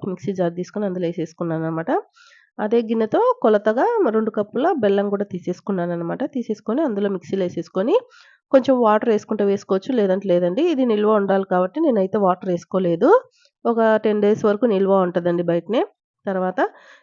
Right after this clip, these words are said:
మిక్సీ కొట్టేసుకొని పక్కన పెట్టుకున్నాను. ఒక బాండీ పెట్టుకొని రెండు స్పూన్లు నెయ్యి వేసేసుకొని జీడిపప్పులు వేసుకొని వేయించుకుంటున్నానండి సిమ్లో పెట్టుకొని. కొంచెం ఇది ఏంటంటే కొంచెం తినేటప్పుడు ఫ్లేవర్ పంట కింద ఇద-,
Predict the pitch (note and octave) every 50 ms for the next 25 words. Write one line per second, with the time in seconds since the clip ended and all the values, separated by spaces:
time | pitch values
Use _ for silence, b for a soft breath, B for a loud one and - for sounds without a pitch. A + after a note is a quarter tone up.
0 | B - A3 G#3 - - A#3+ A3+ A3+ G#3+ G3+ - _ G3+ F#3+ F#3+ G3 G3+ - -
1 | A3+ D4 E4+ - - - G#3+ G#3+ G3+ - - - - F3+ D#3+ D3+ E3+ A#3+ D#4+ F#4
2 | D4 B3 A#3+ G#3+ A3 A3 A3 A3+ A#3 - G#3+ G#3 - - F#3+ A3 D4 F#4 F#4 C#4+
3 | A#3+ A#3+ A#3 - - - A#3+ A#3+ A#3 A3 G#3+ G3+ G3+ G#3 G#3 G3+ G3+ - G3 -
4 | - - F#3+ F#3+ A#3 D4+ F4+ D4 G#3 G#3 G3+ G3 G3+ F#3+ G3 F#3+ E3+ F3 - _
5 | G3+ A3+ D4+ E4 A3+ F#3+ F#3+ F#3 F#3+ - - - F#3+ F3 F#3 F#3 F3+ F3 E3+ F3
6 | F3 F3+ G#3 A#3+ A#3 - F#3+ F#3 F3+ F3+ F3 F3 E3+ - _ - F3 G3+ C4+ F#4+
7 | B4 b b b b b b b b b b _ _ A#3+ A#3 A3+ A#3 A3+ A3+ A3+
8 | A3 G#3+ G#3+ G3+ G#3+ G#3 G#3 G#3+ G#3 G#3+ G#3 A3 D#4+ G#4 A4+ A4+ - _ _ _
9 | _ _ _ _ _ _ - A3+ G#3+ A3+ G#3+ G#3 G#3 G#3 A3+ G#3 G#3 G3+ G3+ G#3
10 | G#3 - C4+ E4 E4+ - A3 G#3 G3+ G3+ G#3 G#3 G3+ - G3 G3 F#3+ G3 F#3+ G#3
11 | G3+ G3 F#3+ F#3 F3+ F3+ F3